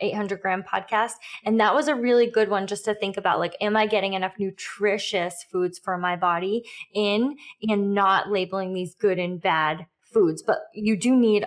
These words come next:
a nutritious diet. Like, your body needs nutrition, and that, and you don't do that because you hate it. You do that because you love it. It's just, it's the, the backwards mindset. Like, I don't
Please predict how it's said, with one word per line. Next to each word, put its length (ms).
a 100
nutritious 1080
diet. 240
Like, 140
your 100
body 340
needs 380
nutrition, 640
and 180
that, 160
and 140
you 80
don't 200
do 120
that 160
because 260
you 80
hate 180
it. 120
You 120
do 100
that 120
because 200
you 160
love 380
it. 200
It's 140
just, 160
it's 180
the, 240
the 100
backwards 560
mindset. 420
Like, 160
I 100
don't 260